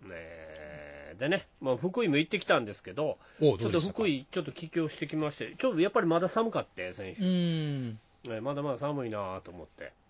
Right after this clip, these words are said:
Speaker 2: ええ。
Speaker 1: ええ、まあ、桜見物だとか。
Speaker 2: ああ、いいですね。
Speaker 1: まあ、いろいろ用事を済ましたりだとか。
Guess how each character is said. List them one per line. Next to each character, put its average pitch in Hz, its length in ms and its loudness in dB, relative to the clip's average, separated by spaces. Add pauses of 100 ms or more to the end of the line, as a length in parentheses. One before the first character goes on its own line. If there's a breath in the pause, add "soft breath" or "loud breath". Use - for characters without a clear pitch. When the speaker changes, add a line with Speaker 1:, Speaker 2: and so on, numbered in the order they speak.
(100)
Speaker 2:
え 92 280 -2
え。 - 360 -20
Speaker 1:
え 104 280 -2
え、 - 40 -8
ま 104 280 -4
あ、 90 40 -14
桜 110 340 -8
見 107 220 -8
物 92 240 -14
だ 87 100 -6
と - 140 -16
か。 - 260 -12 (180)
Speaker 2:
あ 120 140 4
あ、 92 60 2
い 92 80 -4
い 82 40 -8
で 80 60 -10
す 95 140 -10
ね。 107 240 -4
Speaker 1:
ま 120 120 0
あ、 110 60 2
い 107 60 -2
ろ 107 140 -2
い - 20 -8
ろ 104 200 -6
用 113 280 -4
事 104 120 -8
を 101 60 -8
済 120 140 -12
ま 104 140 -8
し - 60 -16
た 87 140 -10
り 82 100 -12
だ - 140 -12
と - 120 -18
か。 - 280 -14